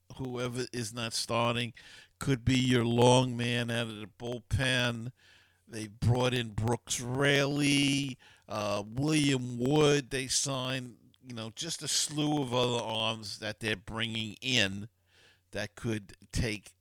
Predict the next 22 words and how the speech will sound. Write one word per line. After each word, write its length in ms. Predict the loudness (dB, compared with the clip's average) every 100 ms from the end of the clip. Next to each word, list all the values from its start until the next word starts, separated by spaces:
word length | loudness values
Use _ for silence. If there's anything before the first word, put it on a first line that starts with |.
| _
that 300 | -6 -6 0
place. 460 | 2 4 4 2 -2
And 120 | -2
some 420 | -2 0 0 0
of 80 | 0
them 140 | 0
are 60 | 0
starters 720 | 0 2 6 6 6 2 0
that 180 | -6 -6 _ -20 -20 -20 -8
they 120 | -6
got 240 | -2 -2
from 280 | -4 -10 -10
Miami. 560 | -4 4 6 6 2 -4
They 120 | -6
got 200 | -6 -6
a 40 |
starter 680 | -4 -4 -6 -8 -6 -6 -8 -14 -20 -20 _ -12
and 180 | -8 -8
a 80 |
relief 420 | -8 -8 -10 -12 -8
pitcher. 400 | -8 -6 -8 -6
So, 320 | -4 -4